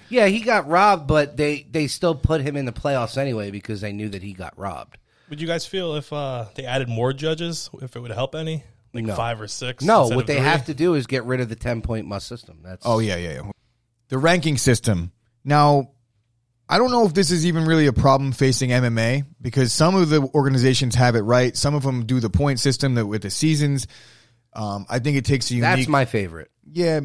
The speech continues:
Speaker 3: me too, but I don't think that you could really make that work with the stable that the U F C has. We could talk a little bit about that as well.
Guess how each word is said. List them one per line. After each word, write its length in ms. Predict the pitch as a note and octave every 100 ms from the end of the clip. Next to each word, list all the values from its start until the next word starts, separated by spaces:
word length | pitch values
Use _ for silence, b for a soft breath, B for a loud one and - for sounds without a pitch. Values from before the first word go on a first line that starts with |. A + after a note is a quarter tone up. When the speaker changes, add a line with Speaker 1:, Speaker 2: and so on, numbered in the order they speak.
| C#3+
Speaker 3:
me 240 | D#3 F3+
too, 240 | C3 F#3
but 140 | D3 C#3
I 80 | C3+
don't 160 | D3+
think 140 | D3 C3+
that 60 |
you 140 | C3 C3
could 140 | C3
really 200 | C#3 B2+
make 180 | B2 A#2+
that 180 | A#2+ A2
work 240 | A#2+ G#2
with 80 | G#2+
the 60 | G#2
stable 380 | - B2 A#2 A2
that 120 | G2
the 80 | G#2+
U 120 | A2
F 80 | F#2+
C 140 | A2
has. 320 | G#2+ G2 F#2
We 100 | G#2+
could 120 | A2+ A#2
talk 220 | B2+ A#2+
a 40 |
little 160 | B2 A#2
bit 100 | A2
about 240 | G#2+ G#2
that 140 | G#2 G2
as 160 | F#2+
well. 220 | F#2 D#2+